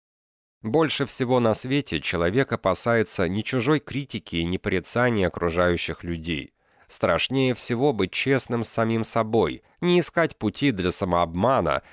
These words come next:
а принимать вещи, мир и себя самого в истинном обличье, потому что это принятие болезненно ранит собственное самолюбие, потому что это буквально означает согласиться с тем, что ты далеко не так привлекателен, идеален, интересен, умен, необходим, как тебе этого бы хотелось,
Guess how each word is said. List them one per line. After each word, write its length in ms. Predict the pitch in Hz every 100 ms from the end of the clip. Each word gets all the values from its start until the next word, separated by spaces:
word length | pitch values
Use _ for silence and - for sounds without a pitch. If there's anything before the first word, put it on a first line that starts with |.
| -
а 100 | 110
принимать 560 | 120 113 117 131 117
вещи, 440 | 87 87 131 - 82
мир 340 | 80 113 123
и 60 | 85
себя 320 | - 90 107
самого 580 | - 87 85 85 139 113
в 80 | 101
истинном 440 | 120 - 117 113
обличье, 640 | 113 117 131 107 - 58 - _ -
потому 420 | 165 151 143 151
что 220 | 139 - 131
это 220 | 127 127
принятие 800 | 117 113 120 135 - 82 62 71
болезненно 720 | 82 95 131 101 104 95 90
ранит 340 | 104 107 98
собственное 580 | - 92 - - 92 90
самолюбие, 760 | - 92 95 98 113 78 67 - _ - - -
потому 380 | 254 165 175 170
что 180 | -
это 180 | 156 151
буквально 640 | 101 104 87 92 127 110
означает 640 | 90 82 85 - 127 120 107
согласиться 760 | - 139 127 131 - 135 - 85
с 120 | -
тем, 340 | - 139 95 71
что 220 | - 92
ты 120 | 156
далеко 500 | 117 107 104 - 147
не 120 | 113
так 320 | - 117 -
привлекателен, 960 | - 98 82 85 - 92 117 - 87 87
идеален, 680 | 90 87 85 90 117 104 92
интересен, 720 | 104 90 95 85 113 113 110 104
умен, 500 | 156 120 98 123 123
необходим, 800 | 98 98 - 92 82 82 139 117
как 220 | - -
тебе 340 | - 90 85 107
этого 300 | - 87 85
бы 140 | 85
хотелось, 760 | - 95 - 78 67 - -